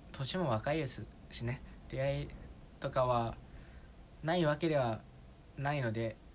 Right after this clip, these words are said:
少ないけど、<laughs> 少ないけど、ないわけではないので、あ、うーん、やっぱアプリっていうと、ん、正直相手が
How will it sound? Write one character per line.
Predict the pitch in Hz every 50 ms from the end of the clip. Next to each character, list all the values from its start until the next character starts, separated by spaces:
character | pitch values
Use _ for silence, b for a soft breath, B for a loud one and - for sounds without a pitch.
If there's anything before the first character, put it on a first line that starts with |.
| - - - - - - - - - -
少 | - - - -
な | 135 123
い | 120
け | 113 120 104
ど、 | 110 - - - - - 165 175 147 170
<laughs> | 151 143 175 175 175 165
少 | 156 - - - 139
な | 135 135
い | 131
け | 123 131
ど、 | 131 143 143 143 B B B B B B - -
な | 143 143
い |
わ | 143 139
け | - 131
で | 120 117
は | 113
な | 117 131 143
い | 139
の | 127 117
で、 | 123 151 - - - - - - - B B B B B B B B B - - -
あ、 | 151 123 113 - - - - - - - - - - - - 139
う |
ー |
ん、 | 131 131 131 127 127 123 123 123 123 123 127 - -
や | 151
っ | 143
ぱ | - 123
ア | 131
プ | 135 - 185
リ | 156 120
っ | 113
て | - - - 131
い | 120 120
う | 117
と、 | - 120 117 117 117 117 113 113 113 117 - - 107
ん、 | 127 127 120 - - - - - - - -
正 | - 170 170
直 | 156 175 170 - 131 123
相 | 123 123
手 | 123 156
が | 143 127 110